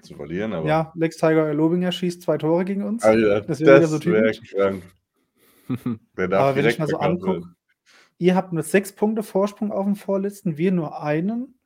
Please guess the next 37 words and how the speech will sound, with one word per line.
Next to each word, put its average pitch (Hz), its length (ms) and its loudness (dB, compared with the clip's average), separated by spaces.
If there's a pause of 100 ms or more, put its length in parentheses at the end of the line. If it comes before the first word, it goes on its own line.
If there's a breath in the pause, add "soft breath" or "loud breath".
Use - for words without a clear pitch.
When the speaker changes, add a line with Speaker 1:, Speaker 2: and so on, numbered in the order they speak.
Speaker 2:
Gut, 151 160 -6
das 151 120 -4
gegen 160 180 -2
Speaker 1:
Mhm. 170 40 -4
Speaker 2:
Elversberg 151 540 0
war 147 120 0
auch 160 300 0
absolut 156 600 -2
bodenlos. 196 720 -2 (360)
Speaker 3:
Okay. 110 480 -2 (100)
Speaker 2:
Schalke, 190 640 0
also, 160 400 -2 (400 loud breath)
dass 165 160 0
so 180 80 -2
die 170 160 2
Absteiger 202 800 -2 (180)
immer 180 220 -2
so 180 120 -4
Probleme 165 520 -2
haben, 202 240 -2
das 180 140 -8
ist 170 120 -10
jetzt 175 140 -10
anscheinend 165 320 -6
ja - 60 -4
irgendwie 165 260 -4
normal. 143 600 -4 (200)
Auch 156 160 0
so, 147 300 -4
so 139 120 -6
Bielefeld 165 520 -2
und 139 40 -8
so 139 140 -6
hat 143 140 -4
ja 139 60 -2
brutal 139 400 -4
Probleme. 135 600 -6